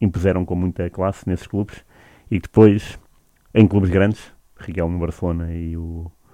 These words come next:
Rui Costa no Milan, ahm, não, não atingiram aquilo que, no-, que todos nós esperávamos, por várias culpas, eh,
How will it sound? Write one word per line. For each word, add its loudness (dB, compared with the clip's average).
Rui -6
Costa -2
no 2
Milan, 2
ahm, 0
não, 8
não 6
atingiram 0
aquilo -4
que, -12
no-, -6
que -20
todos -6
nós -6
esperávamos, -4
por -8
várias -8
culpas, -12
eh, -16